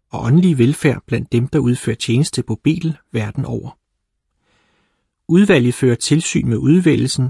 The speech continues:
og indbydelsen af nye medlemmer til Betel-familierne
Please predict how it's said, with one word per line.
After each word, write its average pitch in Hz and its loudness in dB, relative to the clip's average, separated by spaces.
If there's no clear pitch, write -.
og 107 -8
indbydelsen 135 0
af 117 -4
nye 123 2
medlemmer 135 2
til - -10
Betel-familierne 143 -2